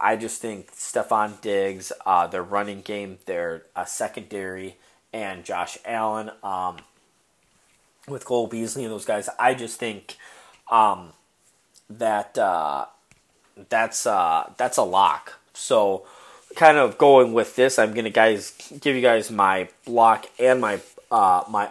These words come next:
upset. So my lock, I'm gonna take the Buffalo Bills this week as my lock, and I would say take Buffalo's four and a half points.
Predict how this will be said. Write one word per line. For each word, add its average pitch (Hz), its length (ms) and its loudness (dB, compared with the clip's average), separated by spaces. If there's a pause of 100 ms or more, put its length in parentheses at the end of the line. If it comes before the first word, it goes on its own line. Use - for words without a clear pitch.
(100)
upset. 110 480 -2
So 107 180 -2
my 104 180 0
lock, 117 460 6
I'm 117 180 -4
gonna 139 180 -4
take 131 220 -2
the 107 80 -4
Buffalo 107 420 0
Bills 95 360 -4
this 95 200 -12
week 92 320 -12 (640)
as 131 220 6
my 113 140 2
lock, 92 420 2 (960)
and 131 120 2
I 120 100 4
would 120 200 2
say 131 240 0
take 131 420 -4
Buffalo's 107 760 0 (420)
four 147 180 4
and 127 100 6
a 113 40 0
half 104 420 2
points. 104 400 -6